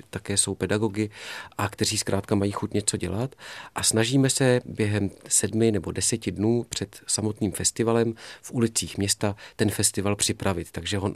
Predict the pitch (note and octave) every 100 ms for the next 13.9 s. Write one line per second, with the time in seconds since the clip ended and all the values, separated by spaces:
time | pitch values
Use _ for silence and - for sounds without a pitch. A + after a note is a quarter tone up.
0 | - G#2 G#2 G2 G2 A#2 A2 G#2+ - G2+
1 | G#2+ G#2 G#2+ G#2+ G2 G2+ - - A#2+ -
2 | - - - G2+ G2 G2+ F#2+ G2+ G2+ G2+
3 | - - - - - - - A2 - G2+
4 | F#2 - - F#2 G2 F#2+ F#2 - G#2+ G2
5 | - G#2+ G#2+ G#2+ G#2 - A2+ G#2+ F#2 F#2+
6 | - F2 F#2 - - - - - G#2 G#2+
7 | A#2+ B2 A2+ A2 A2+ A2 G#2+ - A2 A2
8 | D2+ G2+ G#2+ G#2 - A#2+ - G2 A2+ A#2+
9 | A#2 - G#2 G#2 G#2 - G2+ G2 - A2
10 | G2+ G#2 - G#2 G2 - G#2 - - F#2+
11 | G#2+ A2 A2 G2+ - G2 G2 A2 A2+ G2+
12 | F#2+ G2+ - - - - G2 - - -
13 | G#2 G2+ G#2 G#2 G2 - G2 A#2